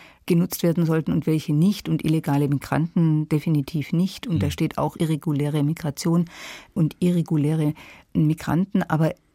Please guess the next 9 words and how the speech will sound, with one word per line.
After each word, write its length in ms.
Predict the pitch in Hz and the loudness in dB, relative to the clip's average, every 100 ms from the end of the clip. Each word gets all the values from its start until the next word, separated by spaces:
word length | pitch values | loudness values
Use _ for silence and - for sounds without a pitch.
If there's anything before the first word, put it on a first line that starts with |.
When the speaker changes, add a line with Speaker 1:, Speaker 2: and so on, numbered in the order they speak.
| _ _ _ _ _ _ - | _ _ _ _ _ _ 0
Speaker 1:
ganz 240 | 160 165 - | 2 2 2
ehrlich, 480 | 165 220 180 - - | 2 2 2 -2 -2
es 140 | 156 | 0
ist 180 | 147 - | 0 0
wichtig, 420 | 190 - 240 240 | -2 0 -4 -4
so 80 | 202 | -4
etwas 320 | 180 165 156 | -2 -2 -4
zu 160 | - 143 | -2 0
haben, 460 | 147 202 240 247 | 0 0 2 2